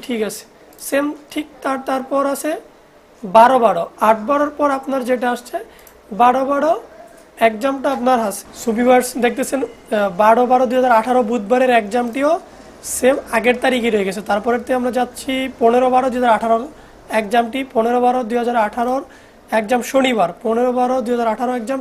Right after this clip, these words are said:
শনিবার। সর্বশেষ রুটিনটিতে একই, কোনো পরিবর্তন হয়নি। তাহলে আমরা পাঁচ এক উনিশ দেখি পরিবর্তন হয়েছে কিনা, আগে ছিল কিনা পাঁচ এক একটা, পাঁচ এক আগে ছিল না। পনেরো বারো দুই হাজার আঠারো শনিবারের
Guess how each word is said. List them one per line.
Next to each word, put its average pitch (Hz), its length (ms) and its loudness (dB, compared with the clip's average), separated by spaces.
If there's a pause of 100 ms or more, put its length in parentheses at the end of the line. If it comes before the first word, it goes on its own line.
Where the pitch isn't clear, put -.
শনিবার। 254 340 0 (640)
সর্বশেষ 254 500 0 (120)
রুটিনটিতে 247 440 -4 (380)
একই, 202 180 -8 (100)
কোনো 233 120 0 (120)
পরিবর্তন 233 540 -2
হয়নি। 233 260 0 (840)
তাহলে 220 260 0
আমরা 254 120 -2 (260)
পাঁচ 254 220 2 (180)
এক 285 80 -6 (180)
উনিশ 262 300 -4
দেখি 254 160 -2 (100)
পরিবর্তন 233 400 -2
হয়েছে 220 240 -2
কিনা, 247 220 -2
আগে 220 140 -4 (100)
ছিল 240 140 0 (120)
কিনা 247 220 -2
পাঁচ 214 220 0
এক 214 140 -6
একটা, - 160 -4 (360)
পাঁচ 226 160 6 (100)
এক 226 80 -6 (300)
আগে 208 160 -4 (160)
ছিল 208 180 -6 (120)
না। 175 80 -14 (1080)
পনেরো 285 360 4
বারো 285 240 2
দুই 285 120 -2
হাজার 277 140 -2 (180)
আঠারো 262 260 0 (280)
শনিবারের 277 500 2